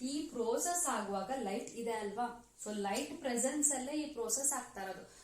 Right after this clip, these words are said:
So ಏನೇ ಪ್ರೋಸೆಸ್, ಈಗ, ಆ, ವಾಟರ್ ಬ್ರೇಕ್ ಡೌನ್ ಆಗುವಾಗ ಅಲ್ಲಿ ವಾಟರ್ ಏನು ಲೈಟ್ ಇದ್ದಿದ್ರೆ ಅದ್ ನಾವೇನಂತ ಹೇಳ್ತೀವಿ, photolysis ಅಂತ ಹೇಳ್ತೀವಿ, photolysis of water ಅಂತ. So ಫೋಟೋ ವರ್ಡ್ ಯಾವಾಗ ನಾವು ಯೂಸ್ ಮಾಡ್ತೀವಿ, when it is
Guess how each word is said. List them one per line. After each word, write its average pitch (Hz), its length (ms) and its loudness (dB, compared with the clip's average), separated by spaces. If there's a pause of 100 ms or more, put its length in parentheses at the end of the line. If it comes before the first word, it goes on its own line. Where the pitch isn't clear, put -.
(140)
So 269 160 0
ಏನೇ 254 300 2
ಪ್ರೋಸೆಸ್, 262 220 0
ಈಗ, 233 120 -2 (380)
ಆ, 208 200 0
ವಾಟರ್ 262 280 0
ಬ್ರೇಕ್ 240 240 -2
ಡೌನ್ 233 180 -2
ಆಗುವಾಗ 214 320 -4
ಅಲ್ಲಿ 220 200 -4
ವಾಟರ್ 208 360 -4
ಏನು 202 300 -2
ಲೈಟ್ 214 260 0
ಇದ್ದಿದ್ರೆ 208 280 -4
ಅದ್ 202 120 -4
ನಾವೇನಂತ 208 400 -4
ಹೇಳ್ತೀವಿ, 208 300 -6
photolysis 226 920 4
ಅಂತ - 140 -8
ಹೇಳ್ತೀವಿ, 190 360 -6
photolysis 208 540 -2
of 247 220 -4
water 196 160 -8
ಅಂತ. 175 140 -10 (360)
So 285 80 0
ಫೋಟೋ 285 540 0
ವರ್ಡ್ 247 180 0
ಯಾವಾಗ 226 280 0
ನಾವು 233 160 -2
ಯೂಸ್ 220 200 -6
ಮಾಡ್ತೀವಿ, 202 400 -6 (500)
when 269 160 2
it 269 140 2
is 285 160 6